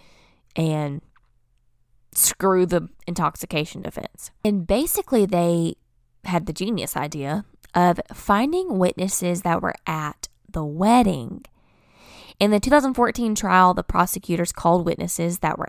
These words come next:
at the wedding, and they were able to testify against Brian, describing just how intoxicated he was, or really how intoxicated he wasn't. And the retrial only lasted about a week,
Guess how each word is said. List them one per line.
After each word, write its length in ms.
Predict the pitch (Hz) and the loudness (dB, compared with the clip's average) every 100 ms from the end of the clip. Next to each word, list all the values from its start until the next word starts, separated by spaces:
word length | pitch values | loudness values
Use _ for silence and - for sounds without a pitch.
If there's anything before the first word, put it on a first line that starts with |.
| - | -4
at 240 | 160 185 | -4 0
the 100 | 214 | 0
wedding, 480 | 180 - 151 175 202 - | -2 -4 -6 -4 -4 -2
and 160 | 170 | 0
they 160 | 160 185 | 4 4
were 160 | 208 - | 2 2
able 300 | 185 196 226 | 0 0 -2
to 80 | |
testify 720 | 233 - 190 - 220 196 190 170 | -2 -2 -2 -2 -2 0 2 0
against 600 | 170 - 185 262 - - | -4 0 0 0 -6 0
Brian, 600 | 170 160 156 147 165 - - - - - | 2 2 -2 -6 -8 -10 -16 -20 -18 -6
describing 960 | 113 - - 175 185 196 196 - 175 | -4 -2 0 2 4 2 -2 -4 -6
just 400 | 170 208 - - | 0 0 0 -4
how 260 | 226 202 196 | 0 2 2
intoxicated 880 | 196 190 196 185 - - 170 160 180 | -2 -2 0 0 0 -8 -6 -6 -6
he 160 | 165 | -2
was, 460 | 196 175 170 202 - | 4 4 4 0 -2
or 320 | 165 170 170 - - - _ | 2 2 2 -4 -20 -20 _
really 300 | 175 190 185 | 2 4 6
how 380 | 185 185 165 175 | 4 2 4 4
intoxicated 880 | - 185 170 151 - 156 156 147 147 | 0 -6 -8 -8 -10 -10 -10 -10 -8
he 120 | 151 | -10
wasn't. 600 | 143 151 196 156 185 - _ - - - - - | -2 0 2 0 -6 -8 _ -20 -20 -20 -20 -4
And 420 | 175 175 170 175 - - | 0 4 2 0 -6 -10
the 180 | 208 202 | 2 2
retrial 680 | 175 202 233 - 190 190 - | 4 2 0 2 4 4 2
only 380 | 175 180 180 175 | 0 0 0 0
lasted 560 | 175 151 143 - 147 139 | 0 -2 -4 -6 -6 -6
about 320 | - 156 151 | -6 -6 -6
a 80 | 147 | -8
week, 500 | 147 165 220 - | -2 0 -2 -6